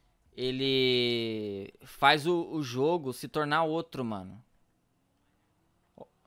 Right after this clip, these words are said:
Ó, isso que eu tô no P C a sessenta frames, tá ligado?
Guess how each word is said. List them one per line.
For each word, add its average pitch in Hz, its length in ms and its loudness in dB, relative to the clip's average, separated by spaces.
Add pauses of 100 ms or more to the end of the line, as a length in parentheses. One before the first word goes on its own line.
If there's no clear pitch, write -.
(920)
Ó, 151 160 8
isso 147 260 2
que 208 60 2
eu 196 80 4
tô 208 100 0
no 214 80 -4
P 226 220 -2
C 185 240 -2
a 202 80 0
sessenta 196 440 -8
frames, 160 600 0
tá 120 100 -8
ligado? 113 440 0